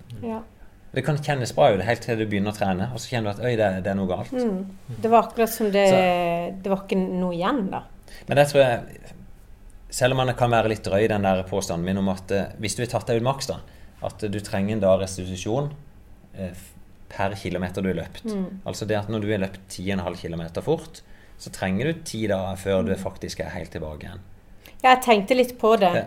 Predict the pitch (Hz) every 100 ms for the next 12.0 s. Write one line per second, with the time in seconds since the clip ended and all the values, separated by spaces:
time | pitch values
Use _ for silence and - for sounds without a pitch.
0 | - 202 190 190 202 220 220 208 190 226
1 | 190 190 180 175 190 175 175 170 165 -
2 | - - 90 - - - - - - 190
3 | 196 196 196 180 175 175 165 156 156 151
4 | 156 131 127 131 120 113 98 123 117 104
5 | 110 131 104 92 113 95 92 90 - 90
6 | 87 - 98 101 101 90 92 92 90 92
7 | 95 - - 107 113 113 113 131 127 147
8 | 117 107 107 98 90 - 98 101 92 101
9 | 120 117 - 98 95 92 - 104 101 92
10 | 95 90 92 - - 214 110 - 110 107
11 | 98 92 98 95 98 87 - 120 127